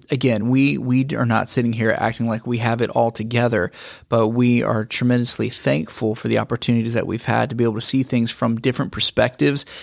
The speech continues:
and different ministry points and different vantage points and all the things to be able to speak to where we are. And, and this is what I love about what we, what we can offer is we understand Mississippi culture. And going back to the purpose of this podcast, We Will Tell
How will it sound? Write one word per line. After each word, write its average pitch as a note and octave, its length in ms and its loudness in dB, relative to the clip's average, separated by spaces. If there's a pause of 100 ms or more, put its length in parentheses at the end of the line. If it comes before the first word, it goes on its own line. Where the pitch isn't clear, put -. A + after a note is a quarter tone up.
(100)
and A2+ 180 -2
different A2+ 340 0
ministry A#2+ 380 0
points C#3 440 0 (300)
and A2+ 160 -2
different A2 300 -2
vantage B2+ 400 0
points C#3+ 340 0
and G2+ 120 -4
all C#3 280 2
the B2+ 120 0
things A2+ 320 -2
to - 80 -14
be A#2+ 80 0
able A2 100 0
to A2 60 -4
speak - 320 -4
to A2 380 0
where A#2 300 -2
we B2+ 220 -2
are. A2 300 -2
And, A2+ 260 -6
and C#3 240 0
this C3+ 100 0
is - 60 0
what C#3 100 4
I A#2+ 60 2
love A#2+ 260 2
about A#2 260 0
what A2 180 -2
we, C3 120 -6
what A2+ 400 -6
we A#2+ 100 -2
can A#2 120 -4
offer B2 380 0 (380)
is B2 140 0
we D3 120 6
understand C3 440 2
Mississippi - 420 0
culture. - 440 -4 (380)
And A2+ 520 2
going A#2+ 240 2
back A2+ 280 0
to B2 100 -2
the A2+ 100 0
purpose B2 380 -2
of G#2 140 -4
this A#2+ 180 2
podcast, G2+ 720 -4
We A2+ 180 -4
Will G#2+ 160 -2
Tell A2 440 0